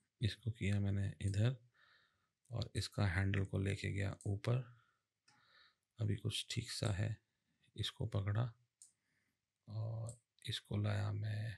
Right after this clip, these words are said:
हाफ। देखिए, हर बार मैं इसकी जब ये जो हाफ वैल्यू कर रहा हूँ ना, इसकी ये वाली, तो मैं उसकी हाइट कम कर रहा हूँ actually।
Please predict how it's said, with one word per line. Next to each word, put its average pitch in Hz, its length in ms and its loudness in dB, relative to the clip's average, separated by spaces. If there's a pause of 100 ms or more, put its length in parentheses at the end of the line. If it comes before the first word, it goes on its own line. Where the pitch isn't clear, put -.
(100)
हाफ। 113 520 0 (580)
देखिए, 120 160 10
हर 113 160 12
बार 113 220 12
मैं 120 160 10
इसकी 120 240 4
जब 123 360 6
ये 113 160 6
जो 113 80 8
हाफ 110 440 6
वैल्यू 107 260 8
कर 101 160 6
रहा 101 140 4
हूँ 117 100 8
ना, 139 120 6 (260)
इसकी 110 260 0
ये 98 180 8
वाली, 95 240 4 (640)
तो 104 60 6
मैं 107 80 10
उसकी 127 300 2
हाइट 95 420 6
कम 92 220 2
कर 95 120 0
रहा 98 180 -2
हूँ 98 140 0
actually। 98 320 -6